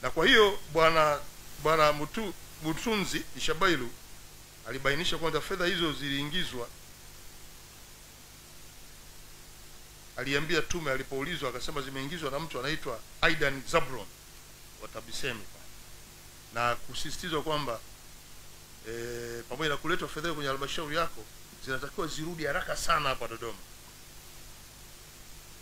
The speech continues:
kwa ajili ya wakubwa, bila kuwabainisha wakubwa wenyewe wakina nani. Hii ni lugha hizo, na sisi sote tunapakwa pakwa matope hivyo hivyo.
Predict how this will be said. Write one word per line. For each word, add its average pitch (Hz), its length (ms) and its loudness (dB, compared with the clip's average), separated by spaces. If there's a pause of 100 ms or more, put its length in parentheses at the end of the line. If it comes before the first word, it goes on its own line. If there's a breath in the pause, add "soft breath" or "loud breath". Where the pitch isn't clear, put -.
(540)
kwa 117 100 -6
ajili 131 140 -4
ya 123 60 0
wakubwa, 143 400 -6
bila 139 160 -4
kuwabainisha 117 640 -6
wakubwa 113 240 -10
wenyewe 123 200 -4
wakina 101 280 -10
nani. 95 140 -12 (1800)
Hii 160 180 2
ni - 20 -2
lugha 202 280 4
hizo, 156 180 4 (400)
na 165 120 6
sisi - 220 2
sote 220 280 2
tunapakwa 180 340 2
pakwa 196 220 0
matope 202 380 4
hivyo 202 160 4
hivyo. 127 200 0